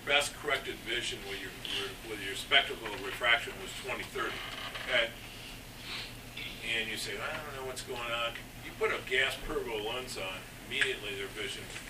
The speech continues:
will go to twenty twenty, okay? You've graded now a new surface, right? You've now eliminated that irregular surface by putting the gas permeable lens on. There's a whole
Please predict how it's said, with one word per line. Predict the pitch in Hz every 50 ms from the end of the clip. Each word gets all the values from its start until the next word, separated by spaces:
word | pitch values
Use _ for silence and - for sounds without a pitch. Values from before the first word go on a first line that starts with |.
| - - - - - -
will | - - -
go | 107 104 98
to | 95 92
twenty | - - - 110 101 98 - -
twenty, | - - - - - - - - - - - - - - - - - - - - -
okay? | 110 110 107 104 - - - - - -
You've | 147 160 160 - -
graded | 139 139 127 123 117 - - -
now | 120 120 120 113 117 117 110
a | 104 110
new | 117 113
surface, | 113 - - - - - - - - - - 107
right? | 104 104 107 104 - - - - - - - - - - 131
You've | 127 123 - -
now | 117 117 117 117 - - 95 - - - - - - - - 104
eliminated | 113 127 127 123 - 95 98 98 98 98 -
that | 107 104 101 98 -
irregular | 120 131 151 147 131 101 98 - - - - - -
surface | - - - - - - - - - - - - - - - - - -
by | - - - - -
putting | - - - - - - - - - - - - - -
the | - - - - -
gas | - - - - - -
permeable | - - - - - - - - - -
lens | - - - -
on. | - - - - - - - - - - - - - - - - - -
There's | 147 139 -
a | - - - - -
whole | 196 214 202 185 - 120